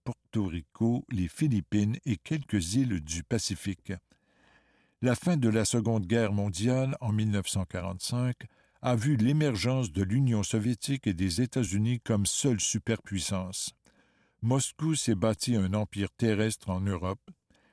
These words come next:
Les États-Unis, plus subtils, ont assemblé un empire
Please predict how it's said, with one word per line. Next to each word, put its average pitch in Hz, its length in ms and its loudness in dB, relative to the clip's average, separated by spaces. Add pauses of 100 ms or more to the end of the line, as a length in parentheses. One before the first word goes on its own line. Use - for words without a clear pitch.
(220)
Les 120 260 4
États-Unis, 113 680 2 (100)
plus 98 200 -2
subtils, 120 760 -2 (320)
ont 107 220 0
assemblé 131 520 2
un 92 240 2
empire 113 640 2